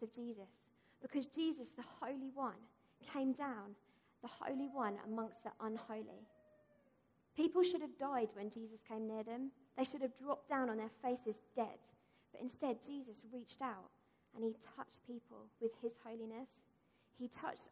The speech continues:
our impurities to make us pure. And we praise God for that.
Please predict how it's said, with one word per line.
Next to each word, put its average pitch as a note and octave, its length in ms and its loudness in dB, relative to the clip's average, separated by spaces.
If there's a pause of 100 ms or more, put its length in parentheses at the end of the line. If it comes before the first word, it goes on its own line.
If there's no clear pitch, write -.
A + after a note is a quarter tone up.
(100)
our C4+ 260 4
impurities B3 720 -6 (480)
to A#3 80 -6
make A#3 320 -4
us A#3 80 -20 (200)
pure. G#3+ 240 -10 (500)
And A3+ 100 -4
we B3 140 2 (220)
praise B3+ 320 2
God A#3 160 -2 (100)
for G3 60 -18
that. G3 260 -16